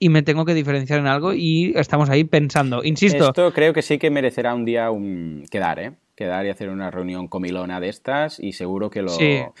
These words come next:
Speaker 2: porque, eh, te entiendo, ¿eh? Falta ese enfoque que dices, "Ya, pero entonces si no quieres ser un banco de recursos, ¿qué, qué, qué, qué quieres ser?".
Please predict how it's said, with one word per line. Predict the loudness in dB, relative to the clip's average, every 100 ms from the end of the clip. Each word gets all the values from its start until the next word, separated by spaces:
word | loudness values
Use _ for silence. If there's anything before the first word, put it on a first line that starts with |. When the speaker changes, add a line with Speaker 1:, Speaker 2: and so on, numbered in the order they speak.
| -14 -2
Speaker 2:
porque, | 4 4 4
eh, | 2
te | 0
entiendo, | 2 2 2
¿eh? | 0
Falta | -2 -2
ese | -2 -2
enfoque | -2 -4 -2 0 0 -2
que | -4 -4
dices, | -2 -2
"Ya, | 0
pero | 0
entonces | 0 -2 -2
si | -2
no | -4
quieres | -4 -2
ser | -2
un | 0
banco | -2 -2
de | -4
recursos, | -6 -8 -8
¿qué, | -6 -6
qué, | -6 0
qué, | 0 0
qué | -2
quieres | -2 0
ser?". | -2 -2